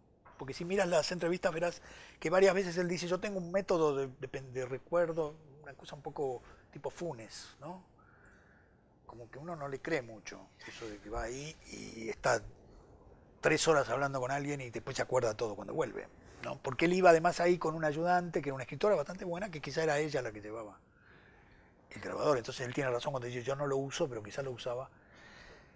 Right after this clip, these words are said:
Pero ahí me pareció que está esta cuestión entre escritura y mecanografía, ¿no? Él dice, "No, yo soy un artista tradicional, no uso instrumentos técnicos".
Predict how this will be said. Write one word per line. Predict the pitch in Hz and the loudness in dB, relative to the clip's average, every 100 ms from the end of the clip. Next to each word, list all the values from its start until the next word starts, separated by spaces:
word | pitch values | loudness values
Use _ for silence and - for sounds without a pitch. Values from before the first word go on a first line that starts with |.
| - - - - | -20 -20 -20 -6
Pero | - 190 | 10 12
ahí | 214 | 12
me | 302 | 12
pareció | 247 214 208 | 8 8 6
que | 226 | 6
está | 214 220 220 | 10 12 10
esta | 208 | 8
cuestión | 180 175 190 | 0 0 0
entre | 190 165 160 160 180 | 0 2 4 4 2
escritura | 135 160 143 202 185 | -4 -4 4 8 8
y | |
mecanografía, | 151 147 139 131 131 143 107 | 6 0 0 0 0 -2 -4
¿no? | 113 160 - - _ _ - _ _ _ - | -6 -10 -12 -20 _ _ -20 _ _ _ -2
Él | 160 | -2
dice, | 156 147 | -2 -2
"No, | 151 127 | 0 0
yo | 156 | 0
soy | 196 | 2
un | 185 | 4
artista | 143 - 180 175 | 4 2 0 0
tradicional, | 147 131 117 131 139 165 190 202 _ _ - | 0 -2 -2 -2 0 0 0 -6 _ _ -10
no | 147 | -6
uso | 147 147 156 | -4 -4 -6
instrumentos | 131 135 127 127 - | -6 -8 -8 -8 -4
técnicos". | 147 143 156 151 180 185 | -4 -4 -6 -4 -6 -6